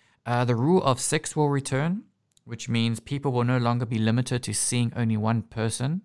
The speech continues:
outdoor. And, uh, as I said, uh, the previous ten P M curfew for pubs, bars, and restaurants will be extended to eleven P M. Um, non-essential shops, hairdressers,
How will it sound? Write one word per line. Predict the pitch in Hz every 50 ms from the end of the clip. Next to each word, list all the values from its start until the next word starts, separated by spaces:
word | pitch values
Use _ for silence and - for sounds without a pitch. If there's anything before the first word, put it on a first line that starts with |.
| _ _ -
outdoor. | 107 110 107 _ - 113 113 123 156 185 190 - _ _ _ _ _ _ _ _ _ _ _ _ _ _ _ _ _ _ _ _ _ _ _ _ _ _ _ _ _ _ _ _ _ _ -
And, | 113 117 117 113
uh, | 113 107 -
as | 123 123
I | 120 120
said, | 110 - 117 110 110 -
uh, | 113 110 107 107 104 104
the | 101 107
previous | - - - 131 131 123 123 117 113
ten | - - 131 131 123
P | 120 120
M | 110 104 -
curfew | - 113 110 104 - - 110
for | - - 104
pubs, | - - 120 123 117 -
bars, | - 107 107 107 104 98
and | 101 101
restaurants | 104 101 95 - 98 101 98 95
will | - 107
be | 101 104 104
extended | 104 98 - - - 127 135 131 110 101 -
to | - 104
eleven | 104 101 110 127 113 104 95 95
P | - 98 90
M. | 90 - 80 - 92 - _ _ _ _ _ _ _ _ _ _ _ _ - _ _ _ _ _ _ _ _ _ _ _ _ _ _ _ _ _ _ _ _ _ _ _ _ _ _ _ _ -
Um, | 107 107 107 107 107 107 104 101
non-essential | 110 139 160 165 160 135 - 156 151 139 131 131
shops, | 120 - - 170 180 - - - -
hairdressers, | - 175 190 202 196 139 127 123 - - 139 156 147